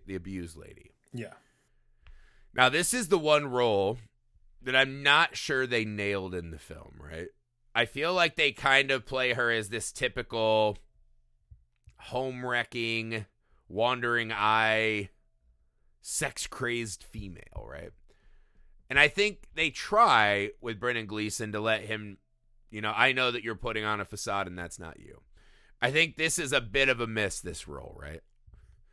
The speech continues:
Speaker 1: But her role in the film essentially seems to be she loves to try to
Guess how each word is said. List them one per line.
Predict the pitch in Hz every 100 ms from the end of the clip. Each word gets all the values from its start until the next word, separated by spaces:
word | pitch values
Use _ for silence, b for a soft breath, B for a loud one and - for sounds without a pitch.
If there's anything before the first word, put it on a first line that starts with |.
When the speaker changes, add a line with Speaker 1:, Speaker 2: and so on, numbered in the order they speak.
| - _ _ -
Speaker 1:
But | 147
her | 170 220
role | 196 180 175
in | 156
the | 123
film | 123 104 104
essentially | - 143 165 - 110
seems | 98 107 98 92
to | - 87
be | 76 71 76 92 _ _ _ - _ _
she | - - 120
loves | 104 107 123 135 131
to | - 123 107
try | - 107 110
to | 110 - 104 101 95 92 90